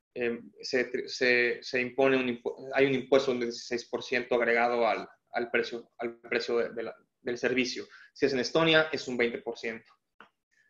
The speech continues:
Así es como se, se, se calcula la tributación de los, de los servicios digitales.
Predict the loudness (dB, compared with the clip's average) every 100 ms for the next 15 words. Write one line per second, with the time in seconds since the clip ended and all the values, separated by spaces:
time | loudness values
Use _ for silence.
0 | _ _ _ _ _ -2 0 4 4 4
1 | 0 2 4 2 2 0 0 0 0 0
2 | 2 4 6 4 2 -4 -8 -8 -2 0
3 | 0 -2 -4 -12 -16 -8 -4 -4 -4 -6
4 | -6 -4 -6 -8 -16 _ _ _ _ _
5 | _ _ _ _ -14 -12 -10 -2 -2 -2
6 | -12